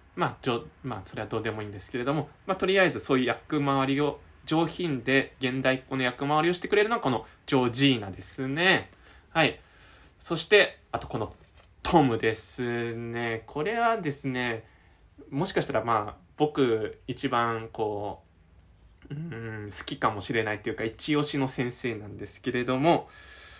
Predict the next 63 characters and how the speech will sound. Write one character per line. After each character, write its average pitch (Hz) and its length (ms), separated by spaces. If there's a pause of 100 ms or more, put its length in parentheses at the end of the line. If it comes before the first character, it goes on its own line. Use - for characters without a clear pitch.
(120)
ま 196 120
あ、 - 140 (100)
コ 175 140
ミ 220 120
ッ - 120
ク - 80
ス - 120
が 175 100
好 - 80
き 175 100
な 107 100
ん 101 60
で 101 60
す - 120
ね。 170 300 (220)
ま 131 140
あ、 123 60
ア 127 40
メ 147 160
コ 151 180
ミ 143 160
が 139 220
好 - 160
き 127 140
で 120 100
あ 107 40
っ - 40 (180)
た 110 120
り 110 120 (280)
と 113 160 (200)
か、 101 500 (380)
う - 60
ん 113 40
う - 20
ん、 - 60 (360)
あ 117 60
と - 140
は - 100
怪 143 220
獣 135 200
が 139 140
好 - 80
き 131 100
で 117 80
あ 107 40
っ - 100
た 107 80
り 101 80
と 104 100
か - 140
っ - 20
て - 200
い 110 120
う 107 60
の 104 100
も 104 100
あ - 40
っ - 20 (140)
て、 113 200 (540)
ま 160 140
あ、 135 80
あ - 20
の、 117 560